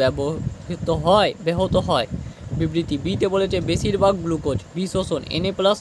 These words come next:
নির্ভর সক্রিয় পরিবহনের মাধ্যমে বিশোষিত হয়। সঠিক উত্তর হবে অপশন বি। পরের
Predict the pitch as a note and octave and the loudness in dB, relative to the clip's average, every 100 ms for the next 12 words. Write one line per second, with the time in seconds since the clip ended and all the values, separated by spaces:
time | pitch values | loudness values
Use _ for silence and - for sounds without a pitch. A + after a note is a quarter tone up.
0 | F3 D#3+ D3 B2+ - - - - - - | -2 -4 -2 -4 -6 -10 -12 -12 -14 -8
1 | - E3+ - G3+ G#3+ G3+ F#3 F3+ G3+ F#3 | -2 -2 0 2 4 2 0 0 0 0
2 | F3+ E3 D#3+ E3+ D#3+ C#3 F#3+ F#3+ F3+ F#3 | 0 0 0 0 0 -2 -2 -2 -2 -2
3 | D#3 D3+ A2+ - D#3+ G3+ F#3+ F3+ G3 F#3 | -2 -2 -4 -2 -2 -2 -4 0 2 4
4 | F3+ F3+ - - - - - - - - | 4 0 -4 -14 -16 -16 -18 -14 -10 -6
5 | - - - - - - - - D3 - | -6 -8 -10 -6 -6 -8 -8 -4 -2 0
6 | D#3+ D#3 C#3 A#2+ - - - - - D3 | -2 -2 -6 -8 -12 -16 -16 -10 2 4
7 | G3+ | 4